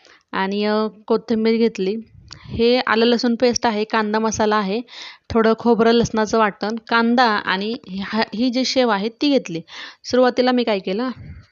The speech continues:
पापड जे तर ते तळून घेतलं, म्हणजे आपल्याला डबल डबल तेच काम करावे लागत नाही.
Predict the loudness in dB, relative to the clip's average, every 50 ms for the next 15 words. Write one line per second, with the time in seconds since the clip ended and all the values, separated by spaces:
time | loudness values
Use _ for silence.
0 | _ 2 2 2 2 2 0 2 2 2 2 2 0 0 -2 -4 _ _ _ -20
1 | -20 -20 -20 _ _ -8 -8 -2 0 2 2 2 0 -6 -14 _ _ _ _ _
2 | _ _ _ _ _ _ _ -10 -8 -2 0 0 2 2 4 2 2 2 0 0
3 | 0 0 0 -4 -10 -20 -20 -20 -20 -20 -20 -20 -20 _ -20 _ _ _ _ _
4 | -20 -20 -20 -20 _ _ _ -6 -6 -4 0 2 2 2 2 0 -6 -14 -20 -20
5 | -20 -16 -8 -4 -4 -2 0 2 2 4 4 2 2 2 0 0 2 2 2 2
6 | 2 2 2 0 0 0 2 2 2 2 2 -2 -10 -16 -10 _ 0 0 0 0
7 | 0 -2 0 2 2 2 4 2 2 2 0 -2 -2 -6 -6 -6 -8